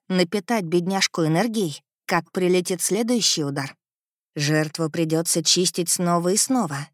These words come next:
ставить защиты, которые опытный колдун непременно найдет способ снять. Вопрос времени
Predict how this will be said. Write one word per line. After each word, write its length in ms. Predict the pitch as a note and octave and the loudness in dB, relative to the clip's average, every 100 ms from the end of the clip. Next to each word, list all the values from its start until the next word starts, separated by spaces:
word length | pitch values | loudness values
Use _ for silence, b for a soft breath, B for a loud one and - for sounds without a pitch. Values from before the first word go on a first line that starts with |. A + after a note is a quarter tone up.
| - | -8
ставить 480 | - - D#3+ D#3+ D3+ | -6 -2 0 0 0
защиты, 600 | D#3 D#3 - A3 D3 - _ - | 2 2 2 0 -6 -8 _ -4
которые 520 | E3 F3 E3+ E3+ - | -2 0 0 0 0
опытный 500 | A#3+ - E3+ E3+ D#3 | -6 -4 -4 -2 -2
колдун 500 | D#3+ D#3+ D#3+ G3 A3+ - | -2 -2 0 -2 -2 -4
непременно 840 | F#3+ F#3+ F3 F#3 F3+ F3 G#3 G3+ F3 | 0 0 0 0 2 4 2 2 2
найдет 460 | E3+ E3 D3+ E3+ | 2 2 0 0
способ 520 | - - F3 E3 G3+ - | 0 0 0 0 0 -2
снять. 440 | - A#3+ - - _ _ - | 0 0 -2 -10 _ _ -8
Вопрос 540 | F3 E3 D#3 D#3+ D3 | 0 0 2 -2 -2
времени 460 | D3 G3 G3+ C#3+ | -2 0 0 -2